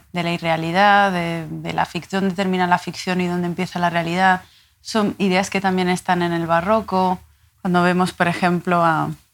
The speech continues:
Velázquez dentro de, de Las Meninas o a Cervantes dentro del Quijote. Em,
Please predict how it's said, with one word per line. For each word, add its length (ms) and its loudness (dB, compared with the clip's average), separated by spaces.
Velázquez 560 0
dentro 380 -2
de, 460 -4
de 160 -4
Las 180 -2
Meninas 760 0
o 60 2
a 60 2
Cervantes 600 -2
dentro 300 -4
del 180 -4
Quijote. 640 -4
Em, 440 2